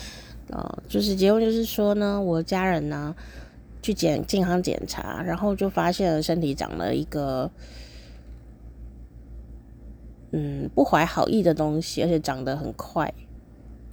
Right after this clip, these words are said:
然后追踪了以后，三个月就长了一公分，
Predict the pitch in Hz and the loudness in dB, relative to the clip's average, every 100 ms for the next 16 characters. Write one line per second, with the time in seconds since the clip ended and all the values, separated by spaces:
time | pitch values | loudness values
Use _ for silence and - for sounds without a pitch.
0 | - - - 151 185 185 175 - 190 185 | -18 -16 -6 -2 4 6 6 6 4 6
1 | 185 175 151 175 165 - 175 180 160 170 | 4 4 2 2 0 0 0 2 2 4
2 | 165 151 135 156 - 78 67 - 180 165 | 4 4 0 -2 -4 -4 -2 -2 0 0
3 | 170 180 170 160 | 0 0 0 0